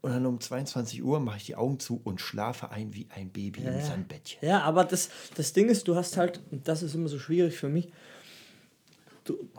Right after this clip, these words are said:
Speaker 2: man muss das ausprobieren.
Speaker 1: Genau, genau. Man muss checken für sich, ob's
Speaker 2: Genau.
Speaker 1: passt. Man kann ja auch bis drei Uhr nachts arbeiten und dann länger schlafen. Es geht auch.
Speaker 2: Wenn das geht. Ich
Speaker 1: Wenn's
Speaker 2: könnte das,
Speaker 1: geht.
Speaker 2: aber ich kann, ich bin, ich bin ja vorher müde. Ja,
Speaker 1: Ja,
Speaker 2: ich geh
Speaker 1: ja.
Speaker 2: auch trainieren dann, ja, aber ich weiß, was du meinst. Aber
Speaker 1: Ja.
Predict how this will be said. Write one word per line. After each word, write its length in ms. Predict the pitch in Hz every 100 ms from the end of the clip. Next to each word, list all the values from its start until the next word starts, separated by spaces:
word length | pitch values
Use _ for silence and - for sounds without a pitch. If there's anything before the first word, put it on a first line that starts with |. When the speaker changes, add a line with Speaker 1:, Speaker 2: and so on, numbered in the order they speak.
| - _ _ _ _ _ _ - - - - - - - - _ _ _ - _ _
Speaker 2:
man 200 | 147 143
muss 220 | 156 196
das 220 | - - -
ausprobieren. 600 | 190 - 117 104 104 - _ -
Speaker 1:
Genau, 440 | 117 170 110 85
genau. 200 | - 170 117
Man 120 | 127
muss 220 | 170 -
checken 240 | - -
für 160 | 151 156
sich, 220 | 139 156
ob's 180 | - -
Speaker 2:
Genau. 120 | 180 147
Speaker 1:
passt. 160 | 131 - 226
Man 120 | 135 151
kann 120 | 170
ja 80 | 175
auch 40 |
bis 120 | 139
drei 200 | - 135
Uhr 120 | 143
nachts 280 | 127 143 -
arbeiten 360 | 120 143 131 127
und 80 | 117
dann 80 | 110
länger 220 | 104 101
schlafen. 320 | - 127 110
Es 180 | 127 117
geht 220 | 110 113
auch. 220 | 131 123
Speaker 2:
Wenn 120 | 156 131
das 220 | 120 -
geht. 400 | 113 120 214 -
Ich 220 | 147 -
Speaker 1:
Wenn's 100 | 117
Speaker 2:
könnte 220 | 220 302
das, 120 | 175 151
Speaker 1:
geht. 80 | 165
Speaker 2:
aber 140 | 143
ich 100 | 131
kann, 340 | - 170 165
ich 160 | 160 156
bin, 260 | 160 143 185
ich 120 | 139
bin 80 | 185
ja 60 |
vorher 260 | - 233 226
müde. 400 | 151 135 135 127 131
Ja, 60 |
Speaker 1:
Ja, 140 | 139 135
Speaker 2:
ich 40 |
geh 60 | 160
Speaker 1:
ja. 80 | 190
Speaker 2:
auch 80 | 214
trainieren 480 | - 175 202 254
dann, 160 | 151 131
ja, 120 | 139
aber 200 | 170 151
ich 80 | 151
weiß, 160 | 170 196
was 120 | 190
du 80 | 170
meinst. 300 | 180 214 -
Aber 200 | 147 135
Speaker 1:
Ja. 140 | 123